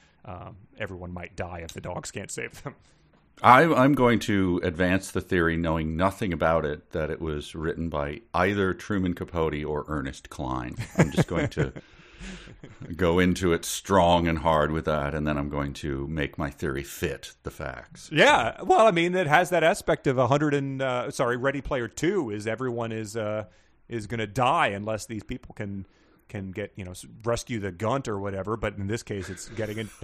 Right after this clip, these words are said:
Speaker 1: <laughs> getting in touch with the dog star. So
Speaker 2: The
Speaker 1: he's
Speaker 2: Twilight Bark? Is
Speaker 1: the
Speaker 2: that part
Speaker 1: Twilight
Speaker 2: of
Speaker 1: Barking.
Speaker 2: Yeah.
Speaker 1: It's also got
Speaker 2: And
Speaker 1: a crazy title. So
Speaker 2: isn't the, um, uh, the, the meet cu-, I was thinking about the meet cute, and this came up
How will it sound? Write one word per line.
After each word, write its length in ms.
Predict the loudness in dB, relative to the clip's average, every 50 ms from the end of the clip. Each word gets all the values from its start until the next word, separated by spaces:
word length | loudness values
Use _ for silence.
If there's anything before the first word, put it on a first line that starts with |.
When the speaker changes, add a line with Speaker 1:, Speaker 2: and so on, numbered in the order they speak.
| -18 -18
Speaker 1:
<laughs> 240 | -20 _ _ _ -2
getting 260 | 0 2 2 2 0
in 80 | -2 -2
touch 240 | 0 0 0 0 -2
with 120 | -6 -6
the 80 | -4 -2
dog 320 | 0 0 2 0 0 -2
star. 420 | -6 -8 -8 -8 -8 -8 -10 -10
So 340 | -10 -10 -10 -8 -8 -10 -12 -12 -14 -14 -12 -12 -14 -16 -18 -20 -12 -8
Speaker 2:
The 80 | -2 2
Speaker 1:
he's 200 | 2 2 4 8
Speaker 2:
Twilight 500 | 10 12 12 12 12 10 6 6 4 6
Bark? 440 | 6 8 8 8 4 2 -2 -8 -16 -12 -10
Is 140 | -6 -4 -2
Speaker 1:
the 80 | -2
Speaker 2:
that 60 | 2 4
part 120 | 4 6 6
Speaker 1:
Twilight 220 | 6 4 4 2 0
Speaker 2:
of 60 | 0
Speaker 1:
Barking. 500 | 0 0 0 0 -2 -6 -10 -10 -14 -18 -20 _ _ _ _ _ _ _ _
Speaker 2:
Yeah. 360 | -6 -4 -4 -4 -4 -6 -10 -8
Speaker 1:
It's 140 | -4 2 2
also 180 | 2 2 4 2
got 140 | 2 4
Speaker 2:
And 100 | 4 2
Speaker 1:
a 40 | 2
crazy 320 | 2 2 2 2 0 -2 -2
title. 400 | 0 0 0 0 -2 -8 -10 -10
So 340 | -10 -10 -10 -10 -10 -12 -14 _ _ _ _ _ _ _ _ _ _ -2
Speaker 2:
isn't 380 | 0 2 2 2 2 0 2
the, 280 | 0 2 2 2 2 2
um, 540 | 2 2 4 4 4 4 2 2 0 -2 -4 _ _ _ _ _ _ _ _ _ _ _ _ _ _ _ _ 0
uh, 340 | 2 4 4 4 4 2 0 0
the, 240 | -2 -2 -2 -2 -2
the 200 | -2 0 0 2
meet 420 | 2 2 2 2 0 -2 -6 -6
cu-, 120 | -2 0
I 40 | 0
was 140 | 0 0 0
thinking 240 | -2 -2 -2 0 0
about 200 | 0 0 0 0
the 80 | 0
meet 380 | 0 2 2 2 0 0 -2 -6
cute, 340 | -4 -2 0 0 0 0 0
and 120 | 0 -2
this 140 | -2 -4 -6
came 320 | -6 -4 -2 -2 0 0
up 300 | 0 0 -2 -2 -4 -8